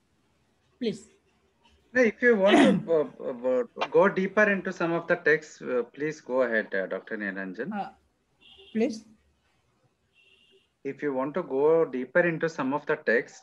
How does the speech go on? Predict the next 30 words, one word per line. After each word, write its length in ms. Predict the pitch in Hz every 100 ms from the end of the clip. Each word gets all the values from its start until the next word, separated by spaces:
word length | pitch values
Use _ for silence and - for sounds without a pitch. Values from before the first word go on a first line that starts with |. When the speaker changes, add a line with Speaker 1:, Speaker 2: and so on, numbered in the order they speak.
| -
Speaker 2:
please 240 | 156 165
go 300 | - 120 123
ahead. 320 | 127 104 139
Speaker 1:
Okay. 120 | 170 - - _ _ _ _ _ _ _ _ _ _ - - _ -
Speaker 2:
Yeah, 340 | 127 101 90 87
we 100 | 139
would 180 | 135 123
love 220 | 120 147
to 60 | 190
hear. 280 | 139 120 180
We, 160 | 214 175 175
we 240 | 143 143 127
still 280 | - 147 135
have 180 | 123 120
a 20 |
lot 220 | 113 107
of 160 | 117 -
time 300 | 107 113 156
anyways. 440 | 120 104 95 117
Speaker 1:
Time, 260 | 208 180 156
yeah, 220 | 175 160 -
yes, 100 | 165
sir, 160 | - 135 131
yeah. 160 | 156 - _ _ _ _ _ _ _ _ _ _ _ _ 127 135 - _ _ _ _ _ _ _ _ _ _ _ _ _ _ _ _ _ _ _ _ _ -
Speaker 2:
The 100 | 143
purpose 460 | 135 135 190 214
of 160 | 220 208
this 240 | 202 196 190
is 440 | 180 175 180 - -
to, 300 | 180 165